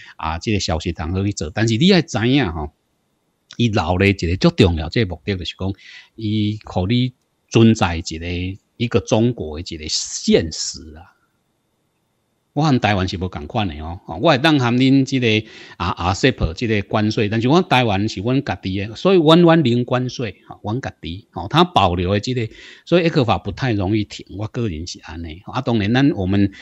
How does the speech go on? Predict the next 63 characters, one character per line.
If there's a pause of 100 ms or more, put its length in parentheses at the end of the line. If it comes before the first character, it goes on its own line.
(220)
因
为
伊
对
伊
若
无
停，
咱
就
吃
他
豆
腐
嘛，
吼，
因
为
这，
这
几
年
来，
咱
伫
这
埃
克
法
零
关
税，
这
个
足
侪
这
个
关
税
优
惠，
吼。 (480)
一
个
这
条
件
之
下，
其
实
台
湾
有
真
济
这
个
经
济
这
个